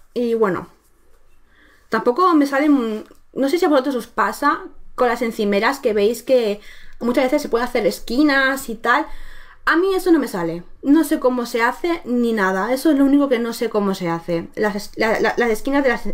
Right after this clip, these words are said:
encimeras. Entonces, bueno, más o menos lo hago así un poco como puedo, <laughs> porque ya te digo que, bueno,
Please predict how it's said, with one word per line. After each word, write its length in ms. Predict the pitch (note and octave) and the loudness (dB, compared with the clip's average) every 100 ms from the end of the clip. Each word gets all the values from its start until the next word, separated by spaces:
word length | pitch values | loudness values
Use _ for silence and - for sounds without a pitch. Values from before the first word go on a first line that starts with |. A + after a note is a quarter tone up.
| - - | -2 -4
encimeras. 720 | G#3 G#3+ G3+ G3 C3+ - - - - - - - - | -2 0 2 0 0 -10 -16 -18 -20 -20 -20 -18 -2
Entonces, 240 | B3+ A#3+ | 2 2
bueno, 160 | B3 G#3 | 2 0
más 180 | G#3+ | 0
o 60 | A#3+ | 0
menos 240 | A#3+ B3+ | 0 2
lo 140 | B3 G#3+ | 2 2
hago 340 | G#3+ A#3+ A3 | 2 2 2
así 220 | G3 G#3+ | 2 0
un 80 | A3 | -2
poco 720 | G#3+ G#3 G#3+ A#3 G#3 F#3+ F3+ - - - - - - _ | 0 0 2 2 4 2 -2 -14 -20 -20 -20 -20 -20 _
como 240 | A3+ A3+ | 0 0
puedo, 360 | G3+ A3 E3+ D3+ - | 2 2 2 -8 -14
<laughs> 800 | - D4+ E4+ - F4 - - - | -4 -2 0 0 0 -6 -20 -4
porque 380 | C#4+ C#4 C#4 B3 | 0 0 2 0
ya 100 | A#3+ | 2
te 120 | B3 | 0
digo 260 | C#4 D4+ D4 | 2 2 2
que, 320 | B3 A3+ A3 | 0 2 2
bueno, 320 | G#3+ G3 - | 2 0 -4